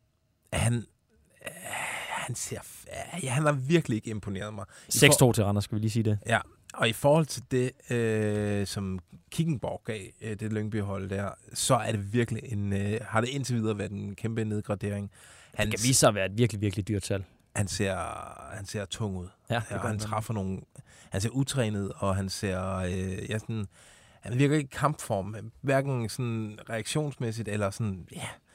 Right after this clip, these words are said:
Speaker 1: hurtighedsmæssigt.
Speaker 2: Ej,
Speaker 1: Altså,
Speaker 2: der er
Speaker 1: han,
Speaker 2: der,
Speaker 1: han, han
Speaker 2: ja.
Speaker 1: koster i hvert fald, øh, en scoring, øh, hvor han prøver, og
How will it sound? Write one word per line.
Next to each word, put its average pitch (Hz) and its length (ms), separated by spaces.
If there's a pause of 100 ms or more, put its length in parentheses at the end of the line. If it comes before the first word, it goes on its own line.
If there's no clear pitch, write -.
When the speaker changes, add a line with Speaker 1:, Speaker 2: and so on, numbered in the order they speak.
(460)
Speaker 1:
hurtighedsmæssigt. 123 1080
Speaker 2:
Ej, - 60
Speaker 1:
Altså, 107 140
Speaker 2:
der 117 60
er 123 120
Speaker 1:
han, 120 100
Speaker 2:
der, - 160
Speaker 1:
han, - 100 (140)
han 117 80
Speaker 2:
ja. - 20
Speaker 1:
koster 165 320
i 139 40
hvert 143 220
fald, 117 280 (640)
øh, 101 360
en 104 100
scoring, 117 520
øh, 98 240
hvor 101 140
han 101 200
prøver, 120 320
og 101 380